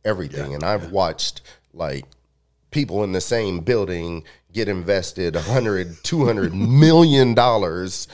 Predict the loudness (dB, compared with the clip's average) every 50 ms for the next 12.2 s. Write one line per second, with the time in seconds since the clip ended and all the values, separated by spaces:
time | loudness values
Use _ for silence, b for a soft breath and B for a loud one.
0 | B B B -12 B B _ -4 -2 0 0 0 0 -2 -4 -2 -2 0 0 0
1 | 0 0 -2 0 0 -2 -2 -2 -2 -2 -2 -2 -2 -4 -4 -2 -4 -4 -4 -4
2 | -12 -16 -18 -18 -10 -6 -2 0 2 2 2 0 0 -2 -4 -4 -4 -4 -4 -2
3 | -4 -2 0 0 0 0 0 -4 -8 -8 -8 -6 -4 -4 -2 -2 -2 -2 -2 -4
4 | -4 -4 -4 -4 -4 -4 -4 -4 -6 -6 -8 -10 -12 -10 -8 -6 -2 -2 -2 0
5 | 2 2 2 2 2 -2 -4 -4 -4 -8 -8 -6 -6 -4 0 0 0 0 0 2
6 | 4 4 6 4 4 2 0 -4 -2 -2 0 2 2 0 0 -2 -2 2 2 2
7 | 2 2 2 2 2 2 2 2 0 -4 B B B B -4 -2 0 0 0 -4
8 | -4 -4 -4 0 0 -2 -2 -2 -6 -6 -6 -8 -8 -6 -4 -4 -4 0 2 4
9 | 4 4 2 0 -4 -4 -8 B B B B B -12 -4 0 0 0 0 0 -6
10 | B B B B B _ _ -6 -4 -4 -4 -4 -6 -10 -8 -4 -2 -2 -2 -2
11 | -4 -4 -4 -2 -2 -2 -2 -4 -4 -4 -2 -2 -4 -4 -4 -4 -4 -2 -4 -4
12 | -6 -10 -14